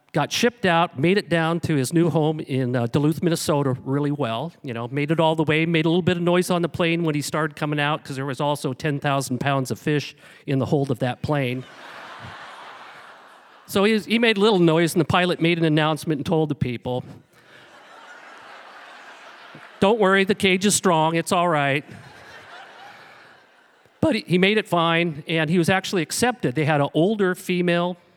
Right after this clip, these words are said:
bear named Phoebe who had never accepted another bear as a exhibit mate, but she did accept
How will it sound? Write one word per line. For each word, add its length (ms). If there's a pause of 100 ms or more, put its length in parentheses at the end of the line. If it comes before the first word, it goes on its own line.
(140)
bear 240
named 300
Phoebe 640
who 160
had 180
never 220
accepted 560
another 560
bear 500
as 320
a 300
exhibit 440
mate, 360 (340)
but 240 (260)
she 380 (220)
did 120
accept 580